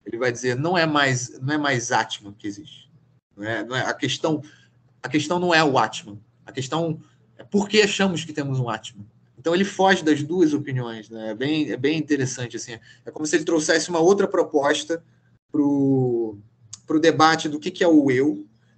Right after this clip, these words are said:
e como esse eu se articula no mundo, né? É, pro,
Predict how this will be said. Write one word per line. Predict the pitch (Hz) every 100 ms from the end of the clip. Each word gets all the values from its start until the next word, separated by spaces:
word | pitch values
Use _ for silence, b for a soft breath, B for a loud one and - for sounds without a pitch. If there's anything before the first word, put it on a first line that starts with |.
| -
e |
como | 131 175 175
esse | 180 175
eu | 160 156 -
se | - -
articula | 147 - - 208 160
no |
mundo, | 131 127 117 113
né? | 131 135 - b b b -
É, | 113 113 110 107 104 _ _ _ _
pro, | - 147 139 131 120 113